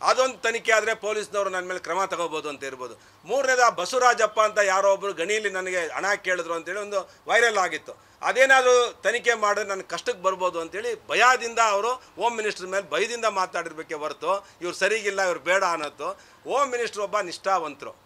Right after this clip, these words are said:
ನಮಗೆ ಅವ್ರು ಬಂದಿರೋದೊಂದು ದೊಡ್ಡ ಶಕ್ತಿ. ಮಾಧುಸ್ವಾಮಿ ಅವರು ಒಳ್ಳೆಯವರಾಗಿದ್ರೆ ಒಳ್ಳೆ ಕೆಲಸ ಮಾಡಿದ್ರು,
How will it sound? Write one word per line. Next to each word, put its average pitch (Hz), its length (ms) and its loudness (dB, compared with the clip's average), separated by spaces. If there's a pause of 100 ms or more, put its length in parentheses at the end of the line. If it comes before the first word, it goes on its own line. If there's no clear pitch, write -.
(260)
ನಮಗೆ 226 300 -4
ಅವ್ರು 214 240 4
ಬಂದಿರೋದೊಂದು 190 600 -6
ದೊಡ್ಡ 156 180 -8
ಶಕ್ತಿ. 147 500 -10 (460)
ಮಾಧುಸ್ವಾಮಿ 226 540 0
ಅವರು 254 160 2
ಒಳ್ಳೆಯವರಾಗಿದ್ರೆ 233 640 2
ಒಳ್ಳೆ 247 240 0
ಕೆಲಸ 185 260 -6
ಮಾಡಿದ್ರು, 139 400 -6